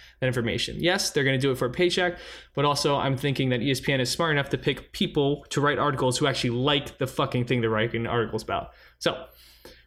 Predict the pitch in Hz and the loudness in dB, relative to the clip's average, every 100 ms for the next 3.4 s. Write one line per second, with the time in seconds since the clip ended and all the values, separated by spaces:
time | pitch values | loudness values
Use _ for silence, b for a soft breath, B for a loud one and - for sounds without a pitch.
0 | _ - 208 208 220 202 180 185 185 180 | _ -4 -2 0 0 2 2 4 2 0
1 | - 165 147 147 143 143 147 143 143 143 | -2 0 2 2 2 0 2 4 4 2
2 | 135 - 151 151 143 139 - 151 - 147 | 0 0 2 2 2 0 2 0 0 0
3 | 143 135 135 135 | 0 2 2 0